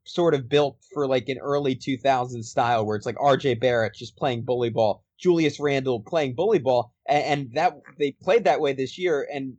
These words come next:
we said it again and again ad nauseum, Alex. It was so to their detriment, and I hope Leon Rose and I hope whoever the coach is instead looks forward and says, "Hey, we have some pieces here. We need to add a,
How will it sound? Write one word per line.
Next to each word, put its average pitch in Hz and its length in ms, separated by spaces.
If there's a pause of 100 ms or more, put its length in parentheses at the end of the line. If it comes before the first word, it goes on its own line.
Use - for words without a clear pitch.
we 131 160
said 143 220
it 131 100
again 151 440
and 135 140
again 135 300
ad 127 220
nauseum, 139 400
Alex. 113 300 (240)
It 156 100
was 143 220
so 170 560 (160)
to 160 100
their 131 180
detriment, 127 640 (280)
and 143 100
I 143 80
hope 175 300
Leon 151 320
Rose 135 260
and 135 100
I 123 60
hope 151 260
whoever 143 260
the 123 80
coach 147 300
is 120 140
instead 120 360 (220)
looks 139 200
forward 175 360
and 131 120
says, 127 140
"Hey, 165 120
we 147 140
have 135 100
some 123 140
pieces 151 360
here. 120 260 (200)
We 139 60
need 143 140
to 147 80
add 147 180
a, 139 80